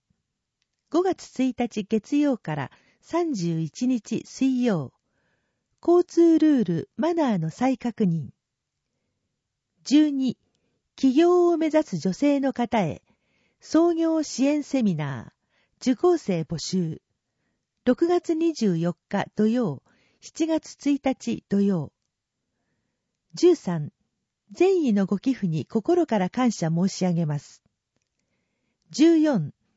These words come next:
男女共同参画フォーラム、六月二十五日日曜。学ぶ、つながる、広がる、変わる。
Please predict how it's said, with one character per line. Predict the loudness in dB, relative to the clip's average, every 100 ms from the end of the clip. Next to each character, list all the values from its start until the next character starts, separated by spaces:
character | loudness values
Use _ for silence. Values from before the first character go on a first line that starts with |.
| _ _ _ -2
男 | -2 0
女 | -2
共 | 0 2 2
同 | 2 0
参 | 0 -4 -2
画 | -4
フ | -4 -8 -4
ォ | -4
ー |
ラ | -4
ム、 | -8 -10 _ _ _ _ _ _ -2
六 | 0 2
月 | 0 0 -2
二 | -2 -2
十 | -2 -2
五 | 0 0
日 | 0 -2 -14 -10
日 | -10 -8 -4 -2
曜。 | -2 -4 -12 _ _ _ _ _ _ -6
学 | -4 0 -2
ぶ、 | -2 -4 -6 -10
つ | -4
な | -4
が | -2 -4
る、 | -4 -6
広 | -10 -2 2 2
が | 0
る、 | -2 -4 _ -10
変 | -4
わ | -2 -2
る。 | -6